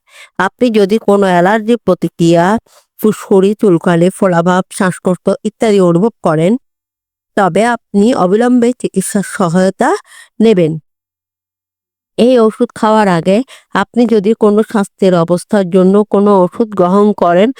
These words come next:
তবে আপনার ডাক্তারকে বলা উচিত। গর্ভবতী বা বুকের দুধ খাওয়ানো মহিলাদের এটি নেওয়ার আগে তাদের ডাক্তারের সাথে পরামর্শ করা উচিত। অ্যালকোহল পান করা এড়িয়ে চলুন। এটি এই ওষুধের সাথে অতিরিক্ত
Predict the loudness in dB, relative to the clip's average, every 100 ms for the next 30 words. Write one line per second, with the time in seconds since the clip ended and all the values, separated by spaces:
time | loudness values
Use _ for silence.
0 | -14 -10 -4 -2 0 -2 -2 -2 -2 -4
1 | -6 -4 -4 -2 -4 -2 0 0 -2 -6
2 | -12 -16 -18 _ _ -4 -2 -2 -2 -2
3 | -2 -2 -2 -4 -4 -4 -2 -4 -4 -2
4 | 2 2 2 2 2 2 0 0 0 2
5 | 2 0 0 0 0 0 -4 -16 _ -4
6 | -2 -2 -4 -6 -6 -6 -6 -6 -8 -2
7 | -2 0 -2 -4 -4 -2 0 -2 -6 -12
8 | -14 _ _ _ 0 2 2 0 0 -2
9 | -2 0 0 0 0 -2 -2 0 0 0
10 | -2 -4 -4 -6 -10 _ _ -4 -2 0
11 | 2 2 2 2 0 0 -2 -2 -2 -4
12 | 0 0 0 -2 -2 -2 -2